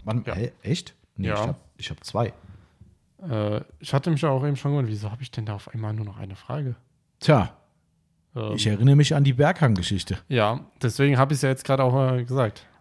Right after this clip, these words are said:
Speaker 1: Also ich
Speaker 2: Ähm.
Speaker 1: hätte noch die zweite Frage oben auf mit Free-,
Speaker 2: Ah, ja, stimmt.
Speaker 1: Freedomag.
Speaker 2: Danke, die hab ich,
Speaker 1: Ah.
Speaker 2: äh, irgendwie übersehen.
Speaker 1: Und die Frage vom Ertan,
Speaker 2: Ja.
Speaker 1: A S Autoaufbereitung.
Speaker 2: Ja. Okay, äh, ich wollte die Frage vom Ertan nehmen. Ähm, und zwar fragte Ertan von A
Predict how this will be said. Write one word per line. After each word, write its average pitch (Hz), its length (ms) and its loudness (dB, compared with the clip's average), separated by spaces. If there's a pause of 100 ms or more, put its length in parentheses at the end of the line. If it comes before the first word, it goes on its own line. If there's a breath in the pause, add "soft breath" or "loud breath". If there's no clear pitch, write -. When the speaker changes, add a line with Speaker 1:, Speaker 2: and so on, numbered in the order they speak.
Speaker 1:
Also 110 180 2
ich 147 140 2
Speaker 2:
Ähm. 170 40 8
Speaker 1:
hätte 165 160 4
noch 160 140 8
die 143 140 2
zweite 127 320 2
Frage 160 360 0
oben 170 220 2
auf 185 280 -2
mit 127 300 2
Free-, - 220 -2
Speaker 2:
Ah, 160 200 8
ja, 139 200 6
stimmt. 165 260 8
Speaker 1:
Freedomag. - 340 -4
Speaker 2:
Danke, 110 280 -2
die 107 180 -4
hab 104 100 -2
ich, 110 140 -2
Speaker 1:
Ah. 139 240 10
Speaker 2:
äh, 127 100 0
irgendwie 127 280 2
übersehen. 110 420 -2
Speaker 1:
Und 113 140 -2
die 127 40 -2
Frage 120 300 2
vom 123 140 2
Ertan, 135 320 2
Speaker 2:
Ja. - 80 -2
Speaker 1:
A 110 140 0
S - 140 -6
Autoaufbereitung. - 540 -8
Speaker 2:
Ja. 117 60 -6 (1080 soft breath)
Okay, 131 360 0 (140)
äh, 120 340 2
ich - 160 -6
wollte 131 220 -2
die 120 240 -6
Frage 123 340 -6
vom - 180 -6
Ertan 151 340 -2
nehmen. 104 280 -6 (640 soft breath)
Ähm, 113 220 -2
und 127 160 -2
zwar 113 240 -2
fragte 120 600 -4
Ertan 117 340 -2
von 113 180 -8 (120)
A 127 100 4